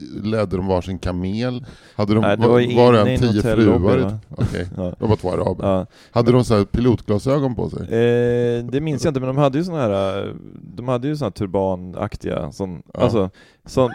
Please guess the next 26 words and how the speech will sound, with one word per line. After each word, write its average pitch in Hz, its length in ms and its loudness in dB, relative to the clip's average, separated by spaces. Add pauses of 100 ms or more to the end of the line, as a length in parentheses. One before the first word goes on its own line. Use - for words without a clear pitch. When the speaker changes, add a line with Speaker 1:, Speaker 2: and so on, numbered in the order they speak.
Speaker 2:
som, 127 220 2
eh, 120 60 2
ja, 113 520 0
men 147 140 -4
som 139 280 -8
traditionella, 123 1000 2
eh, 110 80 -4 (1200)
alltså 123 300 -2 (100)
traditionell 127 640 -2
arabklädsel. 113 580 2
Speaker 1:
Tror 135 120 6
du 131 60 8
att - 60 2
det - 80 0
var 117 140 6
två 110 380 6
elektriker 120 840 -2
på 98 140 -4
en 101 80 -2
filminspelning 107 640 0
Speaker 2:
Ja. 95 60 -2
Speaker 1:
som 90 200 -4
drog 87 140 -6
på 95 120 -4
sig 92 120 -8
turban? 95 480 -2